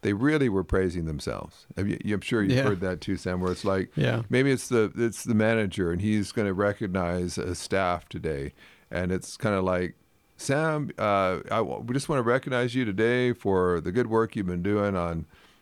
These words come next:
Speaker 1: producing this podcast." And, uh, and, you know, that's fine if you say that.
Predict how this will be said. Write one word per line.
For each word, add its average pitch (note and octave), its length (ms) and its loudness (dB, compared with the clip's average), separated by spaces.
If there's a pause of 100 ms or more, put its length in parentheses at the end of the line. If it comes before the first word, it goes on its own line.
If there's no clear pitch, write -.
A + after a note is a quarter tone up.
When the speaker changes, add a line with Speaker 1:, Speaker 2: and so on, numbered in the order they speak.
(240)
Speaker 1:
producing G#2+ 440 0
this F#2+ 180 0
podcast." F2 840 -2
And, D2+ 340 -6
uh, D2 220 -2
and, G#2 160 0
you C3 80 4
know, B2 160 0 (460)
that's C3 240 -2
fine A#2 460 0
if - 100 -12
you G2+ 100 0
say F#2 240 0
that. F2 260 0